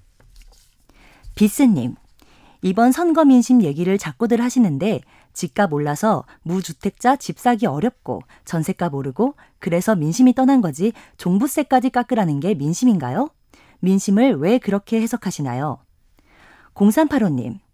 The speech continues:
당장 집값 잡는 게 어렵겠지만 이런 정책이 왜 필요한지 언론에서 정부 정책의 필요성을 홍보하고 국민과 소통하는 노력이 필요해 보입니다. 종부세가 필요한 것도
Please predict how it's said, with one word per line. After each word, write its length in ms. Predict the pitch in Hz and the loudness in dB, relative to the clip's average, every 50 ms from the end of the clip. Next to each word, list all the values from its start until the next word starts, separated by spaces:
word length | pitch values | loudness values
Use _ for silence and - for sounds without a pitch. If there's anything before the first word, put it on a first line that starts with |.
| _ _ _ _ _ _ _ _ | _ _ _ _ _ _ _ _
당장 380 | - - 170 170 170 208 233 233 | -6 -4 -4 -2 0 0 0 0
집값 360 | - - - - - 277 - | 0 -2 -6 -2 -2 -2 0
잡는 300 | - 269 254 247 247 233 | 2 2 4 4 4 4
게 80 | 220 247 | 2 2
어렵겠지만 840 | 196 131 147 190 247 - - 226 - - 175 139 143 190 220 160 123 - _ _ _ _ _ | 0 0 0 -2 -4 -2 -4 -6 -4 -4 -6 -4 -2 -2 -2 -2 -4 -6 _ _ _ _ _
이런 280 | - 175 185 196 202 214 | -4 -2 0 2 2 2
정책이 520 | 208 190 170 156 - 165 135 180 220 247 | 2 0 -4 -4 -4 -6 -4 -2 -2 0
왜 180 | 170 135 151 180 | 0 0 -2 -2
필요한지 680 | - - - 285 302 269 202 147 120 - - 120 - _ _ _ _ _ _ _ | -2 -4 -2 0 0 2 0 0 -4 -6 -10 -14 -14 _ _ _ _ _ _ _
언론에서 640 | - 156 165 175 180 175 170 165 - 214 214 180 143 | -4 -2 -2 0 0 -2 -4 -4 -4 -2 -2 -2 -4
정부 320 | - 165 165 190 196 262 | -4 -4 -4 -2 -2 0
정책의 460 | 254 269 262 254 - 233 196 240 262 | 2 2 0 0 0 -4 0 0 -2
필요성을 520 | 262 - 330 359 349 311 - 311 262 262 262 | -2 -2 -4 -4 -4 -2 0 2 2 4 4
홍보하고 600 | 262 277 269 233 220 170 131 123 127 196 269 311 _ - - - - _ | 4 2 0 0 0 -4 -4 -4 -2 -2 -2 -2 _ -14 -20 -20 -20 _
국민과 480 | - - 190 190 202 208 202 196 214 | -4 -2 0 2 2 2 2 2 0
소통하는 540 | 233 - 359 - - 370 339 311 285 285 262 | 0 0 -4 -6 -2 0 2 4 6 6 6
노력이 340 | 220 165 143 139 135 180 254 | 4 2 0 -2 -2 -2 -4
필요해 340 | - - 349 349 339 320 294 | -2 -2 -2 0 2 0 0
보입니다. 600 | 202 196 156 139 127 120 120 131 110 - - _ _ _ _ _ _ _ _ _ _ _ _ _ _ _ _ _ - | 0 -2 -2 -2 -4 -4 -6 -8 -10 -10 -14 _ _ _ _ _ _ _ _ _ _ _ _ _ _ _ _ _ -4
종부세가 480 | - 190 196 214 254 - 269 240 285 | -2 0 0 0 0 0 2 0 0
필요한 360 | 294 - - 359 339 330 320 | -2 0 -2 0 2 2 2
것도 440 | 277 196 151 _ - - 262 254 151 | 0 -2 -2 _ -4 -2 0 0 -2